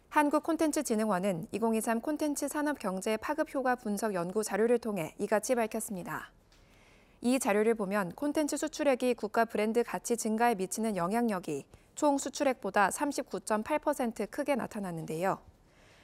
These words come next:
콘진원은 이번 자료에 대해 콘텐츠 수출액이 국가 경쟁력을 대표하는 지수인 국가 브랜드 재고에 미치는 영향을 수치화했다는 점에서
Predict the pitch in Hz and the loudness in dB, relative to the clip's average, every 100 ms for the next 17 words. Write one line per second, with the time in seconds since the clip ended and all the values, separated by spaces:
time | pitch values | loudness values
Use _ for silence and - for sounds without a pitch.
0 | _ _ 320 294 285 226 240 202 208 240 | _ _ 0 2 4 4 4 2 4 4
1 | 240 202 233 233 196 196 180 - _ _ | 4 4 4 4 0 -2 -6 -10 _ _
2 | - 285 294 285 277 - 262 226 233 220 | -6 0 0 0 -4 -2 0 2 2 0
3 | 220 202 220 220 190 208 269 269 247 226 | 0 0 0 2 -2 0 2 2 0 0
4 | 220 220 208 196 180 - 196 240 233 - | 0 0 -2 -4 -6 -2 0 0 -2 -6
5 | 214 262 254 214 220 240 226 196 214 185 | 2 2 4 0 2 2 2 -2 -2 -2
6 | 196 - 233 196 170 202 202 208 190 - | -2 -2 0 0 -2 -2 -2 -2 -4 -4
7 | 302 - 302 277 247 220 233 226 190 175 | -6 0 4 4 2 -2 -2 -2 -4 -2
8 | 160 | -4